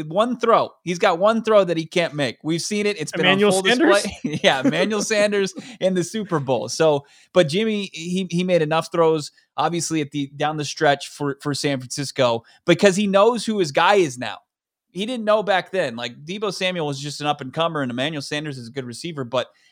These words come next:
Speaker 1: he doesn't have to throw it over the top of a defense. He can just get the ball in the hands, whether it's handing the ball off to Deebo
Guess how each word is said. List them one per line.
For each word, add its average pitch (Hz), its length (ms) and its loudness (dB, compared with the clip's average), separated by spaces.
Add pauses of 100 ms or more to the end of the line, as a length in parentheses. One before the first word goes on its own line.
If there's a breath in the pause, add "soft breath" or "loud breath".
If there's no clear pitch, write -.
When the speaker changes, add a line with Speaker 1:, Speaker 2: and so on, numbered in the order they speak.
Speaker 1:
he 180 100 -6
doesn't 190 240 2
have 180 300 -2
to 180 80 -2
throw 170 300 2
it 151 100 -2
over 147 240 -2
the 139 100 -2
top 147 320 0
of 127 80 -14
a 127 60 -8
defense. 139 600 -6 (200)
He 185 120 -8
can 185 140 -6
just 165 180 -2
get 160 140 -6
the 143 80 -2
ball 147 260 2
in 139 60 -4
the 127 80 -2
hands, 139 280 -4
whether 127 220 -4
it's 113 120 -12
handing 170 300 -4
the 160 60 -4
ball 156 200 2
off 156 160 2
to 147 100 -6
Deebo 139 480 0